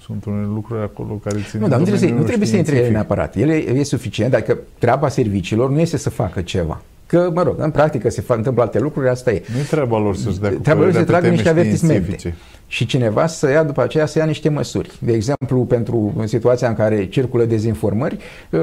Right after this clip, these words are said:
Speaker 2: se pot lua niște măsuri să fie, să încercăm să formăm, nu neapărat de stat. Statul să asigure niște, să asigure finanțare, de exemplu.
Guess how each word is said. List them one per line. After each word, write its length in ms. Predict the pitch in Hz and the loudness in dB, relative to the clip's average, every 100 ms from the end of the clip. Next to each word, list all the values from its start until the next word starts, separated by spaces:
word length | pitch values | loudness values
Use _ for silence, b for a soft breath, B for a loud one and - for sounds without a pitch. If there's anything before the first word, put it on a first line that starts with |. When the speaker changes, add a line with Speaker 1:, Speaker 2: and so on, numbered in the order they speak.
| 160 | 0
Speaker 2:
se 120 | 143 143 | 0 -2
pot 140 | 185 | 0
lua 100 | 175 | 2
niște 200 | 147 151 | 2 0
măsuri 360 | 127 117 220 214 | 0 -2 -4 -2
să 140 | 208 | -4
fie, 840 | 170 196 196 190 180 175 170 147 160 143 | -2 -2 2 2 2 2 2 0 -6 -14
să 180 | 131 165 | -2 0
încercăm 340 | 156 - 208 | 2 2 2
să 120 | - | 0
formăm, 520 | 170 156 131 113 139 165 | 2 2 2 2 0 -2
nu 120 | 240 | -2
neapărat 520 | 220 175 131 107 - - - - 101 | 0 2 2 0 -4 -20 -18 -12 -2
de 80 | 127 | -2
stat. 400 | - 95 85 - - - | 0 -2 -4 -12 -20 -10
Statul 260 | - 196 185 | -2 -2 0
să 80 | 180 | 0
asigure 280 | 202 185 | 0 0
niște, 280 | 180 175 180 180 - - - - B B B | 0 0 -2 -2 -16 -20 -20 -20 B B B
să 100 | - | 0
asigure 220 | 175 185 | 2 2
finanțare, 420 | 175 170 165 170 131 | 2 2 2 2 4
de 80 | 120 | 2
exemplu. 480 | 104 120 147 175 | 2 -2 -2 -4